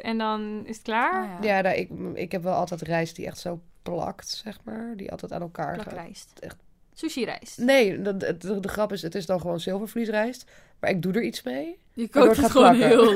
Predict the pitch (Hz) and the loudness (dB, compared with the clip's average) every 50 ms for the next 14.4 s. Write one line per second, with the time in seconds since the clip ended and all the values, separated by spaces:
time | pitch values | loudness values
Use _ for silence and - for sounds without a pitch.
0 | 392 - - 285 - 220 214 330 349 311 - 262 302 262 294 320 330 330 320 - | 10 12 12 10 8 8 0 0 0 0 0 2 4 4 4 4 4 2 2 0
1 | 302 - - 262 247 233 214 208 190 - 277 262 220 175 156 - - - - - | 0 2 2 4 4 6 4 4 2 2 2 2 4 2 0 -2 -8 -16 -16 -16
2 | - 202 160 - 202 196 - - 240 - 226 - - 269 254 190 - 240 226 220 | -14 -10 -2 -2 0 0 2 0 -2 -2 -4 -2 -2 -2 0 2 2 2 2 2
3 | - 226 190 233 226 226 214 - - 254 269 240 - 196 170 196 196 196 220 - | 0 0 -2 0 0 -2 -4 -4 -4 -6 -6 -6 -8 -6 -2 -2 -2 -2 -2 -4
4 | 247 226 220 - - 202 185 185 - - 262 202 202 - - 202 214 208 - 208 | -4 -4 -4 -4 0 2 2 4 6 6 4 4 4 0 -2 -2 -2 -4 -4 -6
5 | 196 - - 196 226 240 247 220 226 180 196 190 185 165 180 180 180 185 185 180 | -4 -2 -2 -2 0 0 0 0 0 0 0 0 0 -2 -2 -4 -4 -4 -4 -6
6 | - - - - 185 175 180 180 170 160 170 175 170 180 165 175 185 180 190 170 | -6 -6 -6 -6 -4 -4 -2 -4 -4 -4 -4 -6 -6 -6 -6 -6 -6 -6 -6 -6
7 | 170 165 175 190 196 - 170 160 165 160 151 147 156 180 185 - - - - 160 | -6 -8 -8 -8 -8 -6 -6 -4 -4 -4 -4 -4 -6 -8 -8 -12 -18 -20 -20 -8
8 | - 208 185 - 185 - - 226 220 208 170 214 233 - 233 202 180 175 175 - | -2 -2 -2 0 0 2 2 2 2 2 2 0 0 0 -2 -2 -2 -2 0 0
9 | 226 247 196 185 165 160 156 160 160 170 202 - - - - - - 208 - 247 | -2 0 0 -2 -2 -2 -2 -2 -4 -6 -8 -10 -14 -18 -18 -16 -16 -2 0 2
10 | 240 226 208 202 - - 240 226 226 226 180 - 175 170 165 160 - 151 156 160 | 2 2 0 0 2 4 4 4 4 2 0 -2 0 0 0 -2 -4 -6 -2 0
11 | 180 175 170 170 165 170 165 156 160 220 277 339 302 220 175 160 - 147 147 147 | 2 2 2 0 0 -2 -2 -2 -2 0 0 0 0 0 -2 -4 -8 -8 -6 -6
12 | 156 - - 226 - - - 208 202 202 185 220 185 156 151 135 143 151 156 175 | -4 -2 -2 -4 -2 0 0 0 2 2 0 -4 -4 -6 -8 -6 -4 0 0 2
13 | 208 214 - 214 202 - - 226 269 302 - 339 349 - - 320 233 233 254 - | 0 0 -6 -10 -8 -4 -2 -2 -2 0 0 -2 -4 0 0 2 4 6 4 4
14 | 392 - 196 170 196 190 180 180 | 4 2 0 2 4 4 4 2